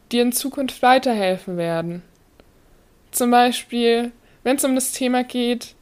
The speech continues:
„Das kann ich nicht“ oder „Das schaffe ich nicht“, dann kannst du dir auch selbst immer wieder sagen, „Jetzt schaffe ich's noch nicht, doch ich schaue mir an, wie ich's in Zukunft schaffen kann und wenn ich's alleine nicht schaffe,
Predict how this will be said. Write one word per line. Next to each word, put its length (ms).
„Das 160
kann 260
ich 140
nicht“ 400
oder 180
„Das 100
schaffe 340
ich 100
nicht“, 320
dann 100
kannst 340
du 160
dir 240
auch 240
selbst 640
immer 240
wieder 200
sagen, 540
„Jetzt 300
schaffe 260
ich's 120
noch 120
nicht, 420
doch 220
ich 140
schaue 200
mir 180
an, 400
wie 200
ich's 160
in 140
Zukunft 440
schaffen 320
kann 420
und 360
wenn 140
ich's 120
alleine 320
nicht 160
schaffe, 320